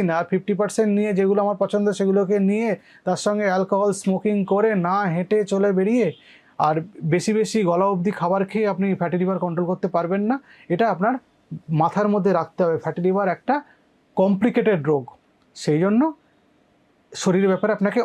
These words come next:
অনেক অনেক যত্নশীল হতে হবে। ফ্যাটি লিভার মানেই আপনার যে স্কারিং হয়েছে, আপনার ফাইব্রোসিস হচ্ছে ব্যাপারটা তা নয়, কিন্তু ফ্যাটি লিভার হলে সবার স্কারিং, সবার ফাইব্রোসিস হয় না, খুব কম পার্সেন্টেজ লোকের হয়। কিন্তু ফ্যাটি লিভার একটা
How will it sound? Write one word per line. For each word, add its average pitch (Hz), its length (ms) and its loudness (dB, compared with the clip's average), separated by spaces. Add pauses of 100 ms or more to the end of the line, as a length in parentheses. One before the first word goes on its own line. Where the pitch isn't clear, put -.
(140)
অনেক 190 260 0
অনেক 190 220 0
যত্নশীল 165 580 0
হতে 143 220 -2
হবে। 135 140 -6 (280)
ফ্যাটি 160 220 -4
লিভার 247 280 0
মানেই 226 280 0
আপনার 226 220 -4
যে 247 140 0
স্কারিং 196 320 0 (100)
হয়েছে, 233 300 -4 (140)
আপনার 214 220 -4 (300)
ফাইব্রোসিস 196 540 -2
হচ্ছে 208 220 -4
ব্যাপারটা 196 340 -2
তা 170 80 0 (100)
নয়, 156 220 -2
কিন্তু 139 240 -6
ফ্যাটি 147 200 -6
লিভার 190 200 -2
হলে 202 180 0
সবার 190 240 -2
স্কারিং, 170 260 -2 (100)
সবার 170 240 -2
ফাইব্রোসিস 160 440 -4 (100)
হয় 151 200 -2
না, - 40 -8 (720)
খুব 320 200 0
কম 190 200 2
পার্সেন্টেজ 202 480 0 (100)
লোকের 156 280 -2
হয়। 143 140 -8
কিন্তু 233 200 2
ফ্যাটি 170 200 -4
লিভার 240 200 0
একটা 254 120 0